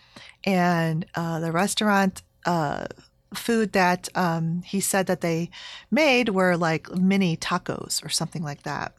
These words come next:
Uh, but, uh, so anyway,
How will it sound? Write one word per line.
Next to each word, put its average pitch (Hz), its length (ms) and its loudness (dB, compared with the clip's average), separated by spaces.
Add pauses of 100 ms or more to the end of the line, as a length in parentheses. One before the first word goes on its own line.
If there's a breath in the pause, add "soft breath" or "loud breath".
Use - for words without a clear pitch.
(840 soft breath)
Uh, 175 420 -2
but, 170 400 0
uh, 160 440 -2 (480 loud breath)
so - 220 0
anyway, 208 520 0